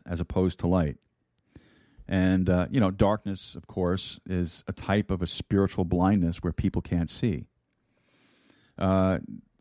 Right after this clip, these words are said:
there's a place called Howe, Howe's Cavern or Howe Caverns or something to that effect.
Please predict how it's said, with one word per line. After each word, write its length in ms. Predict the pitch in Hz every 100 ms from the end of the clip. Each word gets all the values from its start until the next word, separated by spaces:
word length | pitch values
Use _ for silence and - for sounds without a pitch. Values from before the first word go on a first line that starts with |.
| _ _ _ _ _ _ _ _ _ _
there's 160 | 123 123
a 40 |
place 320 | - 135 127
called 220 | - 104
Howe, 460 | 90 - 113 117 113 - _ -
Howe's 380 | - 135 127 -
Cavern 480 | - 104 104 87
or 80 | 76
Howe 300 | 80 - 101
Caverns 580 | 98 95 90 82 76 -
or 60 | -
something 320 | - - 87
to 100 | -
that 140 | 82
effect. 360 | 80 80 80